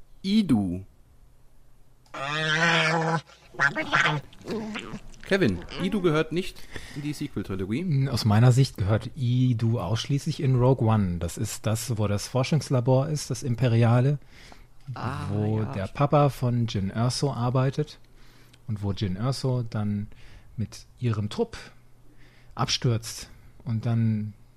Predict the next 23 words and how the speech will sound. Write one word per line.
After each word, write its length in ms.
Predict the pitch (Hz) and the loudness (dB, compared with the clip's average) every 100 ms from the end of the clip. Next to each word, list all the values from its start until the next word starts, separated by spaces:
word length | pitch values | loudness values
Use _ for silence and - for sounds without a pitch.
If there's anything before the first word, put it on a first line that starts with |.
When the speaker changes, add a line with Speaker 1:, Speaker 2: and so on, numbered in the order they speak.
| - - | -14 -8
Speaker 2:
gibt's 180 | 131 - | -6 0
da 160 | 117 | 2
die 140 | 104 - | 2 0
dramatische 640 | - 107 107 107 113 113 | -2 0 2 2 0 -2
Szene 380 | 107 120 113 117 | -2 2 2 2
auf 120 | 104 | 0
der 120 | - | -2
Plattform 480 | 110 120 - 101 90 | 0 -2 -2 -4 -4
mit 160 | 90 120 | 0 6
Jyn 160 | 110 | 6
Erso 340 | 131 113 - 110 | 8 4 6 2
und 100 | 107 | 2
ihrem 200 | 110 113 | 0 -2
Papa. 340 | 135 104 104 - - | -4 -6 -8 -10 -16
Das 180 | 120 - | -14 -14
ist 100 | 120 | -12
auf 180 | 135 - | -12 -12
Idu. 300 | 226 160 104 104 - - - - - - - - | -8 -8 -8 -14 -18 -20 -20 -20 -20 -20 -20 -2
Speaker 1:
Völlig 260 | 127 180 | 0 0
richtig. 360 | 190 - 107 - - - - | -2 -6 -12 -14 -12 -10 -6
Genau, 220 | 185 98 | -4 -4
Idu 260 | 143 131 120 | -6 -6 -4
gehört 340 | 113 110 - | -4 -6 -10